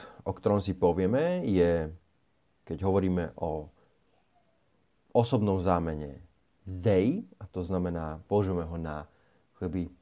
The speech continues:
unisex. A to znamená, že ho vieme použiť aj namiesto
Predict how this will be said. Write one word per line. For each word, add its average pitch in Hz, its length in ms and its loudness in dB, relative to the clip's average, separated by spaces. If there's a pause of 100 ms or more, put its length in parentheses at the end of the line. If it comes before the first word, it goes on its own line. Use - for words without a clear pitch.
(320)
unisex. 113 880 4 (880)
A 85 400 2 (1600)
to 107 80 2
znamená, 127 720 4
že 120 160 4
ho 101 80 2
vieme 120 320 6
použiť 104 560 4
aj 85 400 -2
namiesto 85 560 -6